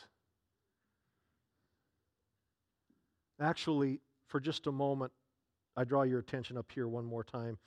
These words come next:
If this morning you have, you have gone through this and you would, you need,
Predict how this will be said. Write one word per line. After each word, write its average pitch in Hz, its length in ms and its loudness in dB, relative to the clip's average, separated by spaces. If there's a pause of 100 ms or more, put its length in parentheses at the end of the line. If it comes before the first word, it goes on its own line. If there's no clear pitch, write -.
(360)
If 147 160 2
this - 260 -2
morning 185 540 6
you 190 280 4
have, 160 420 4 (1200)
you 175 240 2
have 160 380 2 (320)
gone 165 320 2
through 143 300 0
this 127 300 0
and 131 140 -6
you 165 160 2
would, 160 160 2 (200)
you 147 180 0
need, 180 300 0